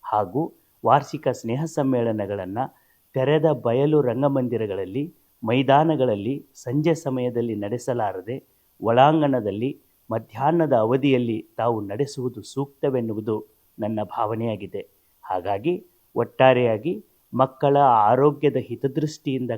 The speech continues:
ಕೈಗೊಳ್ಳಬಹುದಾದ ಎಲ್ಲ ಕ್ರಮಗಳನ್ನು ತಾವೆಲ್ಲರೂ ಕೈಗೊಂಡು ಆರೋಗ್ಯವಂತ ಮಗು ಮಾತ್ರ ಪರೀಕ್ಷೆಯಲ್ಲಿ ಉತ್ತಮ ಅಂಕ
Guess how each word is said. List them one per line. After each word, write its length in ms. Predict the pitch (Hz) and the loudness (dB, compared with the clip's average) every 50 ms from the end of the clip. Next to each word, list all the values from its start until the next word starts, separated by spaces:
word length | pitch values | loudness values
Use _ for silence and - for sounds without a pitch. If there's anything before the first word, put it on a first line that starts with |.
| - | -4
ಕೈಗೊಳ್ಳಬಹುದಾದ 1080 | - 120 123 127 123 143 151 156 151 147 123 117 117 - - 127 113 123 120 135 147 147 156 139 | -2 -2 0 2 4 4 4 6 4 4 4 2 -2 -4 -4 -6 -2 0 0 2 2 2 2 2
ಎಲ್ಲ 220 | 120 113 127 151 175 175 - _ | 2 0 0 0 -2 -2 -4 _
ಕ್ರಮಗಳನ್ನು 720 | _ - 113 120 143 165 170 160 147 135 123 117 110 113 127 131 - _ _ _ _ _ _ _ | _ -6 -2 2 4 4 4 4 4 2 2 0 0 -2 -2 -4 -6 _ _ _ _ _ _ _
ತಾವೆಲ್ಲರೂ 540 | - 113 113 113 120 123 147 170 180 156 147 | 2 2 4 4 4 4 4 4 4 4 4
ಕೈಗೊಂಡು 580 | 139 - - 123 131 127 123 123 110 107 110 139 - - - _ _ _ _ _ | 0 0 -2 -2 0 2 2 0 0 0 -2 -2 -4 -6 -10 _ _ _ _ _
ಆರೋಗ್ಯವಂತ 800 | - 104 120 131 135 139 139 127 120 131 127 123 120 117 - - 117 117 113 110 _ _ _ _ _ _ | 0 2 4 4 6 4 4 2 2 2 2 2 0 -2 -4 -6 -6 -6 -6 -8 _ _ _ _ _ _
ಮಗು 260 | 127 123 127 123 131 131 | -4 -2 0 2 2 2
ಮಾತ್ರ 440 | 117 120 120 123 147 160 - - 147 139 127 127 - - _ _ _ _ _ _ - | 2 2 2 2 2 2 0 2 2 2 2 0 -4 -10 _ _ _ _ _ _ 2
ಪರೀಕ್ಷೆಯಲ್ಲಿ 680 | 131 123 139 135 - - 143 135 127 123 123 131 113 101 110 - _ _ _ _ _ - | 2 2 2 0 -2 0 0 2 2 2 0 0 -2 -2 -6 -10 _ _ _ _ _ -4
ಉತ್ತಮ 380 | 143 143 - - 156 143 135 127 | -4 -2 0 2 2 2 4 2
ಅಂಕ 300 | 120 131 135 131 - | 0 0 -2 -4 -4